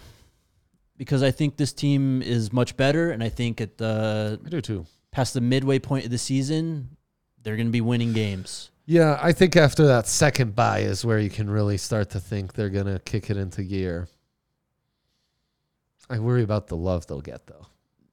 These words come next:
Speaker 2: You know, maybe it's better to fly under the radar for a sec and be able, like, I think they'll be ranked at the right time.
Speaker 1: True. And, uh, that's what I'm saying. I think that they'll give voters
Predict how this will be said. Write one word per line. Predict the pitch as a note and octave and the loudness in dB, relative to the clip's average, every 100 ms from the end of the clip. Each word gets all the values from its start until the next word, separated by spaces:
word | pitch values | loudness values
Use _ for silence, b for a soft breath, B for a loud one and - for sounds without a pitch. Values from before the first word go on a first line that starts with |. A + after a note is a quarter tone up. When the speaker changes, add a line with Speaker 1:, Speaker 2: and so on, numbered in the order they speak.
| _ _ _ | _ _ _
Speaker 2:
You | C3 | -4
know, | F3 F#3 | 0 0
maybe | E3+ F3 G3 | 0 -2 2
it's | A3+ A3 | 0 -2
better | F3 A3 A3 | 0 2 4
to | D#3 | 4
fly | A2+ D#3 D3+ | 2 0 0
under | D#3+ D#3+ D#3+ | 0 -2 -2
the | D#3+ | 0
radar | D#3+ E3 E3 E3+ | 0 0 0 -2
for | - E3+ | -2 -4
a | D#3+ | -2
sec | - D#3+ E3 C#3+ | -2 -2 -2 -6
and | C3+ B2+ B2+ B2 A#2+ A2 | -2 0 0 -2 -6 -2
be | B2 | 0
able, | B2 B2 B2 | 2 0 -4
like, | C#3+ C#3+ C#3 | 0 0 0
I | D3 | -4
think | G3 F#3+ | -4 -2
they'll | D#3+ | 0
be | C#3 | 2
ranked | C3 C3+ B2 | 0 0 -4
at | B2 | -10
the | G2+ | -6
right | G#2+ D3+ | -4 -4
time. | - B1 B1 - | -6 -20 -20 -20
Speaker 1:
True. | - G3+ A3 C3+ - - | -4 0 0 -2 -16 -4
And, | D3 D3+ | -2 -2
uh, | C#3+ | 0
that's | E3+ F#3+ C3 | 2 2 2
what | B2+ | 4
I'm | E3 G#3 | 4 4
saying. | - G2+ | 0 0
I | A#2+ | 0
think | - F3 A#2 | 0 0 2
that | C#3+ A2 | -2 0
they'll | B2 B2 A#2 G#2 | 2 4 2 -2
give | A2 G#2 C#3 B2+ | -8 0 2 2
voters | G#2 B2+ B2 A2+ G2+ - - | 2 2 4 2 0 -6 -12